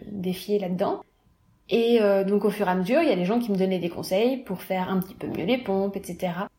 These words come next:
Et donc j'ai appris petit à petit à, à repousser un peu mes limites et à faire mieux les pompes.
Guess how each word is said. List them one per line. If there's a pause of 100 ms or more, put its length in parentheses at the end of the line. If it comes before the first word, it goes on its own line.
(220)
Et
donc
j'ai
appris
petit
à
petit
à, (800)
à
repousser
un
peu
mes
limites
et
à
faire
mieux
les
pompes.